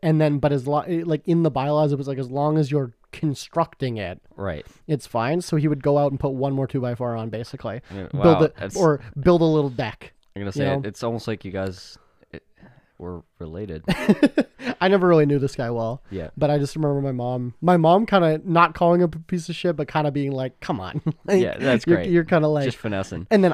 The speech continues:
Speaker 1: I think it's funny.
Speaker 2: Yeah, it's
Speaker 1: My
Speaker 2: great.
Speaker 1: mother's like, "He's taking advantage of the system." I'm like, "Yeah, he is. I
Speaker 2: Yeah, it's
Speaker 1: love
Speaker 2: great.
Speaker 1: it." <laughs> Like, 'cause fuck you and your bylaws. If I own the property, I should be able to do whatever the fuck I want on it.
Speaker 2: Ideally.
Speaker 1: Well, I'm thankful, like, the property I own,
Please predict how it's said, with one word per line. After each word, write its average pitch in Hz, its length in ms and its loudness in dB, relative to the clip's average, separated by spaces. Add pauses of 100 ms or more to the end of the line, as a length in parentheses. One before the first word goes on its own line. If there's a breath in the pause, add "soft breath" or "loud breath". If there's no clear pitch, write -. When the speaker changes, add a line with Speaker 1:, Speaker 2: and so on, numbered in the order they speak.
Speaker 1:
I 214 200 4
think 190 200 -2
it's - 120 -12
funny. - 440 -6
Speaker 2:
Yeah, 104 260 -4
it's - 80 -4
Speaker 1:
My 180 120 6
Speaker 2:
great. 185 100 4
Speaker 1:
mother's 180 280 6
like, 156 180 -2
"He's 202 300 -2
taking 151 240 -4
advantage 147 280 -2
of 143 60 -4
the 143 80 -6
system." 135 380 -4
I'm 101 100 -8
like, 95 200 -12
"Yeah, 139 200 -6
he 123 160 -12
is. - 320 -14 (120)
I - 60 -4
Speaker 2:
Yeah, - 40 -2
it's 123 80 -2
Speaker 1:
love 120 100 -4
Speaker 2:
great. - 240 -2
Speaker 1:
it." 277 280 4
<laughs> - 40 -4
Like, - 340 -4 (240 loud breath)
'cause 220 200 0
fuck - 300 -2
you 196 140 2
and 202 80 0
your 165 100 2
bylaws. 135 440 -2
If 143 80 -6
I 208 240 0
own 175 200 4
the 175 80 2
property, 170 560 -2
I 170 40 0
should 170 160 -8
be 170 60 0
able 160 80 0
to 156 60 -2
do 156 100 -2
whatever 151 140 -2
the 135 40 -8
fuck 139 260 -6
I 110 60 -6
want 101 280 -8
on 64 180 -16
it. 65 100 -20 (2250)
Speaker 2:
Ideally. 87 460 -10 (280 soft breath)
Speaker 1:
Well, 156 120 -4
I'm 143 60 -6
thankful, 170 440 -2
like, 131 200 -4
the 135 80 -6
property 165 340 -2
I 143 200 -2
own, 101 400 -8